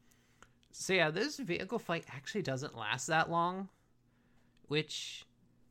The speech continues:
I'm pretty sure at this point they're realizing they've strung so many random scenes together.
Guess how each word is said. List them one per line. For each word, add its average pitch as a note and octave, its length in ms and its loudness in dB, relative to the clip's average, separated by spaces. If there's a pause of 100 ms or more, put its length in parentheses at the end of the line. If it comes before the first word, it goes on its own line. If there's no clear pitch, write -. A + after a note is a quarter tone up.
(160)
I'm - 80 -20
pretty D#4+ 200 -2
sure E4 180 2
at F#3 80 2
this F#3 160 2
point G3+ 260 -2
they're C3+ 140 0
realizing D#3+ 560 2
they've D3+ 160 0
strung D3+ 320 0
so C#3+ 260 -2
many D3+ 240 -2
random C3+ 400 0
scenes C3 320 -6
together. C#3+ 560 -2